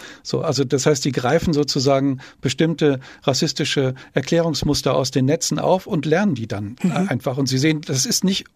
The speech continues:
Speaker 1: außerhalb von Kultur, sondern im Gegenteil, tatsächlich die Kulturkämpfe und Streitigkeiten stehen da sogar im Zentrum.
Speaker 2: D-, das ist aber auch so ein Beispiel. Ich hatte nämlich eben auch in der, in der Vorbereitung zu dieser Redezeit auch an den, ähm,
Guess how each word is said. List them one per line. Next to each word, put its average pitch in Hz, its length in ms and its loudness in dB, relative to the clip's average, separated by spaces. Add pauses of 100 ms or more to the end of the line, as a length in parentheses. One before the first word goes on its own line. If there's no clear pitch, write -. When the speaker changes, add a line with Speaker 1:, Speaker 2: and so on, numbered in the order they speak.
(120)
Speaker 1:
außerhalb 160 420 2
von 147 160 0
Kultur, 170 320 0
sondern 139 260 0
im 120 60 -2
Gegenteil, 147 380 0 (360)
tatsächlich 156 380 -2
die 139 100 -6
Kulturkämpfe 147 760 0
und 131 100 0
Streitigkeiten 127 600 -2
stehen 131 220 -2
da 135 80 -2
sogar 131 260 -4
im 160 80 -6
Zentrum. 117 440 -6 (240)
Speaker 2:
D-, 202 200 -6
das 233 240 2
ist - 100 2
aber 277 180 2
auch 247 80 0
so 262 120 2
ein 233 60 4
Beispiel. 214 360 0
Ich - 120 -4
hatte 254 180 2
nämlich 220 280 2
eben 220 200 0
auch 214 180 0
in 220 80 2
der, 202 180 2
in - 60 0
der 202 100 2
Vorbereitung 214 440 2
zu 208 100 -2
dieser 196 200 0
Redezeit 208 420 2
auch 196 120 0
an 185 140 2
den, 196 260 4
ähm, 185 460 2